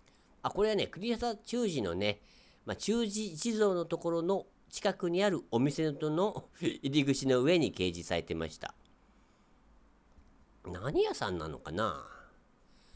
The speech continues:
キノコ屋さんかな？まあ、忠治絡みの本も販売してましたよ。まあ、ご用の方はね、まあ、隣へどうぞみたいな、そんな感じになってました。うーん。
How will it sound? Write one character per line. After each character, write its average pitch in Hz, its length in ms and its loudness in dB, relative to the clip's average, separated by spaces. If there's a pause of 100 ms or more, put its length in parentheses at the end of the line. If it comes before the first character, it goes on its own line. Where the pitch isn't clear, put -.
(220)
キ 113 160 -4
ノ 175 120 0
コ - 160 -6
屋 233 140 -2
さ 202 160 -8
ん 190 60 -6
か 180 140 -8
な？ 147 280 -6 (1200)
ま 87 200 -4
あ、 - 100 -20
忠 180 280 0
治 180 120 -4
絡 165 240 2
み 82 80 -2
の 78 100 -6
本 262 340 -2
も 107 80 0
販 85 260 -4
売 76 220 -8
し - 80 -18
て - 80 -10
ま 73 160 -8
し - 100 -18
た - 100 -12
よ。 55 160 -12 (1300)
ま 95 100 -12
あ、 - 80 -14
ご 120 120 0
用 170 220 2
の 127 100 -2
方 78 260 -10
は 64 120 -8
ね、 95 220 -4
ま 65 120 -12
あ、 - 120 -18
隣 107 380 -2
へ 101 100 0
ど 104 180 -2
う 92 60 -4
ぞ 87 120 -6
み 87 120 -6
た - 100 -10
い - 80 -14
な、 64 120 -20 (100)
そ - 140 -12
ん 113 60 -4
な 113 120 -6
感 104 240 -4
じ 90 120 -6
に 87 60 -4
な 87 80 -4
っ - 40 -8
て - 140 -16
ま - 160 -20
し - 80 -18
た。 - 100 -20 (3500)
う 101 40 -8
ー - 20 -4
ん。 95 840 -4